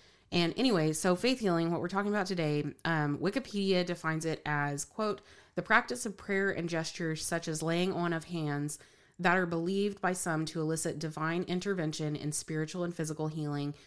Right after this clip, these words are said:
especially in the Christian practice." And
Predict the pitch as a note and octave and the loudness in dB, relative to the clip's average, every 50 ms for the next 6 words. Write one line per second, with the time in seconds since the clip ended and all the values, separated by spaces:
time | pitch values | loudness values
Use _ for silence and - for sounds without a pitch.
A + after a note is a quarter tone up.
0 | - - _ _ - - F#3 F#3 - G#3 G3+ G3+ - G3 F#3+ F3+ E3+ - - D#3+ | -20 -20 _ _ -4 -2 -2 2 2 2 2 2 2 0 2 0 0 -2 -4 -6
1 | - - D#3 D3+ D3 - C#3+ C3 - - E3 C#3+ D3 - - - - - F3 F3 | -4 -4 -4 -4 -2 -4 -4 -6 -6 -6 -6 -6 -6 -6 -6 -6 -4 -2 0 0
2 | E3 D#3+ E3 | 2 0 -2